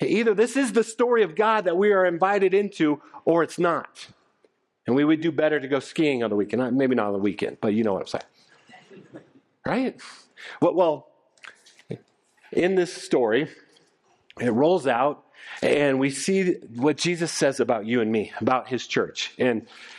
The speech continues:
and there's just so many metaphors and mo-, so many passages that we could look at. We'll look at just one in First Peter chapter two that kinda gives us a picture of what it is we actually are,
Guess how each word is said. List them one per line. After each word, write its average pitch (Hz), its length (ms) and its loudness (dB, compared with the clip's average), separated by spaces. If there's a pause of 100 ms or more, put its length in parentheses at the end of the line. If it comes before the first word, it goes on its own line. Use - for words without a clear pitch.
and 160 100 -2
there's 170 140 0
just 190 220 -2
so 220 180 4
many 208 160 0
metaphors 165 520 0
and 139 80 0
mo-, 170 180 0
so 190 160 0
many 190 120 2
passages 156 560 -2
that 123 120 2
we 135 100 0
could 180 240 0
look 160 200 0
at. 156 180 2 (260)
We'll 180 140 2
look 170 300 -2
at 143 100 -2
just 185 220 -4
one 156 260 2
in 135 100 -2
First 175 280 -2
Peter 165 400 0 (320)
chapter 160 420 -2
two 147 460 0 (640)
that 165 180 2
kinda 190 220 -2
gives 180 180 0
us 175 180 0
a 151 60 2
picture 185 400 -2
of 123 200 -2
what 214 220 -6
it 226 100 0
is 185 240 2
we 160 180 -4
actually - 800 -2
are, 123 420 0